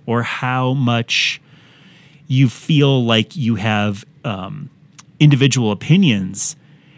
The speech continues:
It's extremely hard to go against all of your friends when you're removed from the rest of society,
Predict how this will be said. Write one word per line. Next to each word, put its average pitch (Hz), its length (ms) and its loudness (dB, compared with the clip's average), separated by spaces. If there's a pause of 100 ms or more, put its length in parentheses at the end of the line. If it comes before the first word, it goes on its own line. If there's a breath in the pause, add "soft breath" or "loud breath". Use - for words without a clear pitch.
(180 soft breath)
It's 175 200 4
extremely 156 960 0
hard 113 280 0
to 120 60 -2
go 117 140 0
against 113 280 -2
all 123 180 0
of 107 80 -2
your 110 100 -2
friends 151 580 2
when 127 160 4
you're 123 160 2
removed 135 720 2
from 123 220 0
the 113 100 0
rest 107 380 -4
of 101 60 -6
society, 101 840 -6